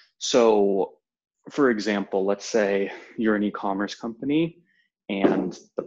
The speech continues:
package that you ordered, it was broken, it was the wrong size, or something, something in the offline world happened.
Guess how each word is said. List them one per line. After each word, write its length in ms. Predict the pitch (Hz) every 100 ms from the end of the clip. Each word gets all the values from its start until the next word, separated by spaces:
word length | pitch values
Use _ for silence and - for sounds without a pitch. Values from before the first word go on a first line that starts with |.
| -
package 560 | - 113 - 110 -
that 240 | 110 98 -
you 100 | - -
ordered, 640 | 110 117 135 143 147 147 - _ _ _ _ _ _
it 300 | - 107 107
was 240 | 104 92 _
broken, 680 | 127 131 120 123 113 113 110 - - - _
it 40 | -
was 120 | 101
the 100 | 101
wrong 340 | 104 101 98
size, 440 | - 104 98 98 98
or 140 | 92 -
something, 600 | 135 123 120 107 98 -
something 320 | - 123 123
in 80 | 117
the 120 | 107 -
offline 560 | 104 101 - 104 98
world 460 | 95 104 113 139 139 _ _ _ _ _ -
happened. 520 | - 90 - - -